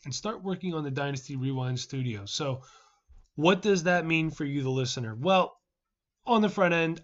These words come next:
I'm assuming the audio is going to be either the same or better. Hopefully better. Uh,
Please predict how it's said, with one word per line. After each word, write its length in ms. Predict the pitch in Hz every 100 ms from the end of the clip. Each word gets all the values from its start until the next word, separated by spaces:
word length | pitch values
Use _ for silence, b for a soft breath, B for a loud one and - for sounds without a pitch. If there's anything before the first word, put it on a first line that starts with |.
| -
I'm 160 | 196 175
assuming 340 | - 185 170
the 100 | 156
audio 320 | 147 143 143 139
is 100 | 131
going 220 | 143 131
to 100 | 131
be 260 | 135 117
either 240 | 135 120 110
the 100 | 104
same 340 | - 214 214 -
or 180 | 160 135
better. 400 | 127 110 95 - _ _ _
Hopefully 480 | - 277 - 190 147
better. 360 | 139 113 98 B B B B B
Uh, 180 | 135